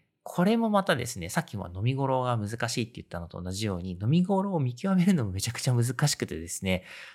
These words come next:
で、えー、どれぐらいの年数でどんな風に味わいが変化していくかっていうのは、やっぱりですね、こう、経験値というか、いろんなワインの、こう、若い時、えー、熟成した姿みたいなものを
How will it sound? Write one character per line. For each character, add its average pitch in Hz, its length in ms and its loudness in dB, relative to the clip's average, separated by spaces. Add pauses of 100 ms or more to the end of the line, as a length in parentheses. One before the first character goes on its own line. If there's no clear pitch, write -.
で、 147 540 4
え 92 140 -2
ー、 90 60 -4
ど 165 140 6
れ 233 120 6
ぐ 180 100 4
ら 123 180 6
い 101 60 2
の 95 100 -2
年 104 220 -4
数 110 140 -4
で 87 100 -2
ど 147 160 4
ん 190 40 4
な 160 100 6
風 117 120 0
に 98 100 2
味 98 220 -4
わ 101 100 2
い 101 80 0
が 101 60 -4
変 104 260 -4
化 - 160 -4
し - 60 -8
て 92 120 -8
い 90 40 -4
く - 100 -20
か 90 120 -6
っ - 140 -12
て 95 100 -6
い 92 40 -2
う 87 40 -4
の 92 140 -6
は、 156 300 2 (300)
や 127 80 -2
っ 120 100 -6
ぱ 196 100 6
り 123 100 2
で 90 100 -4
す - 160 -8
ね、 90 240 -4
こ - 1000 -8
う、 - 40 -20 (180)
経 117 220 2
験 117 260 2
値 - 140 -8
と 85 100 -6
い 82 120 -10
う 78 40 -12
か、 92 220 0
い - 100 -6
ろ 160 140 4
ん 208 100 4
な 202 120 6
ワ 214 220 0
イ 202 100 -4
ン 202 80 -6
の、 214 360 0 (100)
こ 98 220 -8
う、 - 40 -12
若 98 260 4
い 92 80 -2
時、 - 420 -16 (220)
え 92 340 -8
ー、 104 40 -16
熟 - 200 -4
成 90 200 -2
し - 40 -8
た - 100 -8
姿 - 400 -4
み 90 100 -8
た 92 100 -8
い 90 40 -6
な 90 100 -10
も 90 140 -6
の 92 120 -6
を 147 240 4